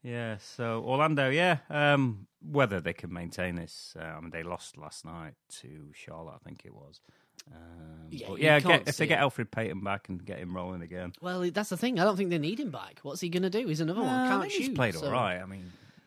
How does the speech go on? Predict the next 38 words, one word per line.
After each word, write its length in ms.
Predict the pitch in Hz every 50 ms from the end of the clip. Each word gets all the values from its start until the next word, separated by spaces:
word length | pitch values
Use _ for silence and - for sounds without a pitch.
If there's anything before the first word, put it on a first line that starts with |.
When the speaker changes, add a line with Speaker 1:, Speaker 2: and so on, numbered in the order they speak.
| - 107 107 101 92 _ _ _ _ _ _ - _ _
Speaker 1:
he's 120 | - 98 92
got 120 | - 90 -
to 20 |
be 80 | 90 85
a 20 | 78
better 220 | - 87 - 78
bet 180 | 87 95 85 - _
than 120 | 85 82 78
D 160 | 87 87 82
J 160 | - 80 73
Augustine, 580 | 76 78 78 78 - - - 82 82 80 78 78 _ _ _ _
you'd 140 | 78 73 _
imagine. 300 | 78 76 76 _ _ _ _ _ -
Speaker 2:
You, 120 | 175 196
you'd 320 | 202 185 208 202 214 190 151
hope 360 | 143 190 285 381 - - -
so, 460 | - - 220 262 339 403 185 131 113 - - _ _ _ - 143
but 400 | 139 139 151 143 131 - - _ _ _ _ _ _ - - - - - - - - - - _ -
it's 120 | - - -
still 240 | - - 277 294
looking 280 | 143 151 214 - 311 262
that 180 | 147 120 101 107
way. 240 | 110 107 113 120 - _ _ _ _ _ _ - - _ _ -
I 40 | 220
mean, 160 | 254 262 233 175 - -
what 160 | 220 277 320
it 100 | 294 202
boils 300 | 196 247 262 247 220 190
into 240 | 214 202 175 - 147
is 120 | 127 117 131
it 80 | 127
all 160 | 147 175 175
tails 300 | 160 - 180 165 156 139
into 200 | 143 143 127 -
this, 300 | 127 123 117 113 - - _ -
this 220 | 123 117 104 -
narrative 580 | 139 156 165 147 123 110 - 107 101 98 98 123 131 143 -
that 240 | 123 120 117 107